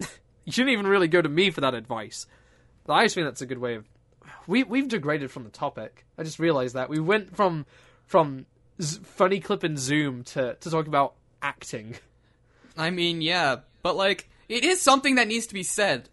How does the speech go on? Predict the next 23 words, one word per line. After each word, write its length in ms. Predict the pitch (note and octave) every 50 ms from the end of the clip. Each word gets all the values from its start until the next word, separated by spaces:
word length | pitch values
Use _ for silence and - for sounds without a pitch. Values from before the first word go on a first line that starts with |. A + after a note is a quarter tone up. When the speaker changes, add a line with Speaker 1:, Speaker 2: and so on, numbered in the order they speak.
| _ _
Speaker 2:
Like, 400 | F3+ F3 E3+ E3 - - - _ -
<laughs> 1800 | F#3+ - - - - - - - _ _ _ _ _ _ _ _ _ _ _ _ _ _ - - - - _ - - - - - - - _ -
can 120 | A#3+ G#3+
I 80 | A#3 B3
actually 420 | C4 C#4 C#4 C#4 - - C4+ A#3+
name, 460 | G3+ F#3 E3 D3 D#3+ F3+ G3 G3+ G3 - - - - _ _
like, 320 | - E3+ E3 D#3 D#3 - -
a 80 | - F#3
really 320 | D#3+ D3+ E3 E3 E3+ F3
good 120 | E3 F#3 -
example 580 | D#3 D3 C3+ A#2 A#2 B2+ - D#3 D#3 E3 E3+ G#2+
of 120 | C#3 C#3+ C#3
an 80 | C3+
actor 440 | A2 A#2+ A#2+ A2+ A#2+ - - D3 D3
that 140 | C3 A#2+ A#2+
just 180 | C#3+ C#3 -
plays 200 | - D3+ C#3+ C3+
the 80 | - C3
same 360 | - - - B2 B2+ C#3 C#3+
character 460 | C#3 - C#3+ A2+ A2 G#2+ - - C#3+
in 100 | C3 B2
every 240 | - B2 A2+ B2+ B2
movie? 480 | A#2 A2+ G#2+ A2+ B2 C3+ C#3+ D#3 D#3